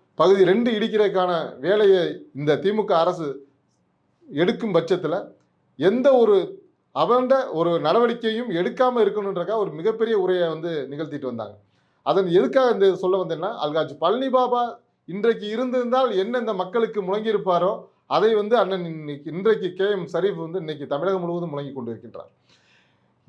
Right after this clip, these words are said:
தமிழகத்திலே, இந்தியாவிலே இஸ்லாமிய தலைவர்களில் மிகப்பெரிய ஆளுமை மிக்க தலைவர், அறிவாளி, மிகப்பெரிய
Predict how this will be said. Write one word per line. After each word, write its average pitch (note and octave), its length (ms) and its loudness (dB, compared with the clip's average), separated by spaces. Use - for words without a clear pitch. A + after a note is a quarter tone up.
தமிழகத்திலே, B3 720 4
இந்தியாவிலே B3+ 680 4
இஸ்லாமிய C4+ 560 2
தலைவர்களில் A3+ 760 4
மிகப்பெரிய C#4 720 2
ஆளுமை C4+ 460 4
மிக்க B3+ 240 2
தலைவர், G#3+ 380 4
அறிவாளி, A#3 680 4
மிகப்பெரிய B3 560 0